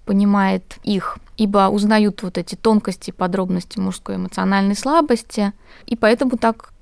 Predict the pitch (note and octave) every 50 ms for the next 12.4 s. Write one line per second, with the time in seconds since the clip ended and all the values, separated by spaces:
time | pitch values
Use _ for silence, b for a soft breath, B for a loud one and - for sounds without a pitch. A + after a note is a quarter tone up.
0 | _ - - - - A3 G#3 G3+ G#3 - G3+ G3 G3+ G3+ G3 - - - - -
1 | F#3+ F#3 F#3 F#3 F#3 - - G3 - - - - F#3+ F3+ F#3 F#3 F#3 F#3 F#3 -
2 | - F#3 F3+ F3+ F#3 F3+ E3+ E3 - - E3+ E3+ G3 A#3 B3 - - - G3+ F#3+
3 | - - F#3+ F3+ - F#3+ F3+ E3+ - F#3 F#3+ G3 G3 G3 F#3+ G3+ - - - -
4 | - - G3 F#3+ - - G#3+ G#3 G3 F#3+ F#3 F3+ F3 F3 F3+ F3+ F3+ F3+ F3+ F3+
5 | F3 F3 F3+ F#3+ G3 F#3 F#3 F3+ - - - E3+ F3 E3 - - _ - - -
6 | - - - F3 E3 F#3 F#3+ F#3 F3+ E3+ - _ - - D#3+ - - - - -
7 | - - F3 F3 F3 F3+ F#3 F#3 F#3 F3+ - - - - - G3 - F3+ F3+ -
8 | F#3+ F#3 - - - G3 G3 F#3+ - - b b b b b b b b b b
9 | - G3 F#3+ F#3+ G3+ G#3+ G#3 G3+ F#3+ - - G3 G3 F#3 F#3+ - - - F#3 F3+
10 | G3 G3+ G3+ G3+ G3 F#3+ F#3+ G3 G3+ _ - - _ _ _ - G#3 G3 G3 G3
11 | - - - F#3+ F3+ E3 E3+ F#3 F3+ - - F#3+ - - F3+ - - F#3+ F#3 E3
12 | - - - - - - -